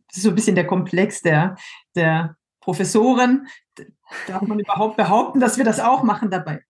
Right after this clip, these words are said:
Eigentlich schon. <laughs> Ähm, ähm, ich, ich, vielleicht zwei Sachen.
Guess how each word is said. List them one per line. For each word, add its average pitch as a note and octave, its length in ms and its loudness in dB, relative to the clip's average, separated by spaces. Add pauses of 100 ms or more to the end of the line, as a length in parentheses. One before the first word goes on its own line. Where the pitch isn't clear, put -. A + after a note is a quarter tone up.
Eigentlich F#3+ 440 -2
schon. A3 260 0
<laughs> F4+ 1300 0
Ähm, A3+ 520 0 (540)
ähm, A3+ 640 2 (540)
ich, - 260 -4
ich, - 240 -8 (640)
vielleicht C4 280 -4
zwei C4+ 320 0
Sachen. C4+ 320 -4